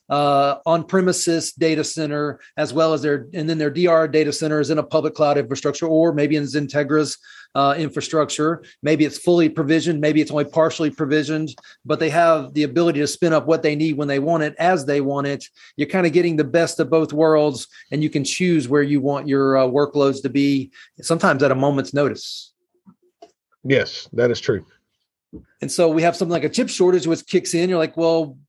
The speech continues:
Speaker 1: quit buying your own hardware." Okay, okay. Now use public cloud until the chip shortage is over, and then bring some of that back, and you can ebb and flow.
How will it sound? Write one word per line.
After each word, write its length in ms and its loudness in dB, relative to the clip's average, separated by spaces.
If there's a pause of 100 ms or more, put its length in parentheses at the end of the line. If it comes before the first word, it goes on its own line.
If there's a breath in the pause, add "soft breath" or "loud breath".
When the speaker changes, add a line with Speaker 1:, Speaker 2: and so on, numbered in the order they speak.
(100)
Speaker 1:
quit 260 0
buying 300 2
your 120 2
own 120 -2
hardware." 680 0
Okay, 300 2
okay. 340 0 (300)
Now 180 2
use 260 -2
public 300 0
cloud 400 2
until 400 0
the 100 -6
chip 200 -2
shortage 280 -2
is 120 -4
over, 240 2
and 100 0
then 100 0
bring 220 0
some 220 -2
of 60 2
that 220 0
back, 360 0
and 120 -6
you 60 -6
can 140 -6
ebb 200 -2
and 160 -6
flow. 420 2